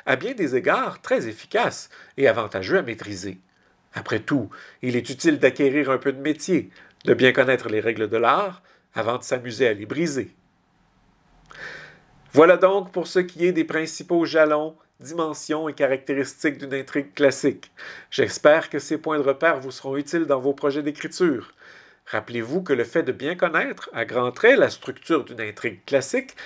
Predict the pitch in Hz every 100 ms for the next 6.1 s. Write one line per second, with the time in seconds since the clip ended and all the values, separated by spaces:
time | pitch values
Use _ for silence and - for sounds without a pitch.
0 | - - - 302 196 151 247 180 - -
1 | 156 156 220 151 165 185 185 214 254 190
2 | 151 - 127 - 151 120 113 123 131 -
3 | 180 226 - - - 139 - - 117 110
4 | 165 180 143 120 120 110 110 170 160 127
5 | 113 113 160 117 - 131 - 143 156 170
6 | -